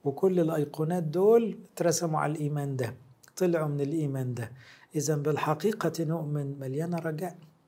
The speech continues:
لأنه ما كانش فيه ولا حاجة عدلة، على الأقل عندي إيمان مستقيم. لو أنا مقصر في حق ربنا، أنا عندي الإيمان اللي يدخلني الحياة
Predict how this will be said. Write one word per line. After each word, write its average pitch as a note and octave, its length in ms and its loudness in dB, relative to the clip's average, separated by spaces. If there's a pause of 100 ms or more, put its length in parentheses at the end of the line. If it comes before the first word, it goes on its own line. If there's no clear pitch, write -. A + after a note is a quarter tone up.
(500)
لأنه F3+ 460 2
ما E3+ 140 -2
كانش G3 260 -2
فيه G3 180 4
ولا G3 260 4
حاجة F3 260 0
عدلة، D#3+ 360 0
على E3+ 460 0
الأقل F3 580 0
عندي D#3+ 400 -2
إيمان D3 360 -4
مستقيم. A#2+ 460 -8 (1300)
لو D3 180 6
أنا F#3 120 4
مقصر D#3+ 360 2
في - 140 -6
حق F3 360 0
ربنا، F3+ 540 0 (300)
أنا D#3 160 2
عندي D#3 340 0
الإيمان D#3+ 560 0
اللي G#3 200 4
يدخلني C3+ 500 -2
الحياة A#2+ 320 -10